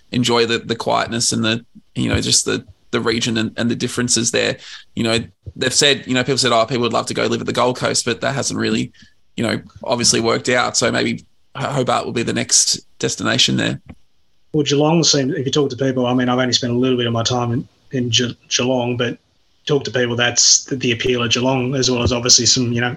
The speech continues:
Speaker 2: on-field success. So if Hobart in any way can replicate that aspect and, you know, a bit, bit of a, bit,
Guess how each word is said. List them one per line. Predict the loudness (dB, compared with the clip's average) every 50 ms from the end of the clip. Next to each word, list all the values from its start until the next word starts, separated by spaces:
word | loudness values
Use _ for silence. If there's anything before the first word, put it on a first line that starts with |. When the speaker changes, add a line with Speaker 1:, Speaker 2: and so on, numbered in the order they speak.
| -4 -2
Speaker 2:
on-field | -2 0 0 0 0 0 2 0
success. | 0 2 4 4 4 4 4 2 2 4
So | 4 4 2 0 0 0
if | -2 -2 0
Hobart | 0 0 2 2 4 4 2 2 2
in | 0 0
any | 0 -2 0 0 0 0
way | 0 0 0
can | 0 -2 0
replicate | 0 -2 -2 -2 -4 -2 -2 -4 -2 -2
that | -2 0 0 0
aspect | 2 2 2 2 0 -2 -4 -4 -4 -4
and, | -4 -4 -6 -8 -8 -6 -6 -6 -6 -8 -12 -14 -18 -20 -14 _
you | -4 -2
know, | -2 -2
a | 0
bit, | 0 -2 -2 -2 -4 -6 -8 -12 _ _
bit | -2 -2
of | 0
a, | 0 0 0 0 -2 -4 -4 _
bit, | -8 -8 -8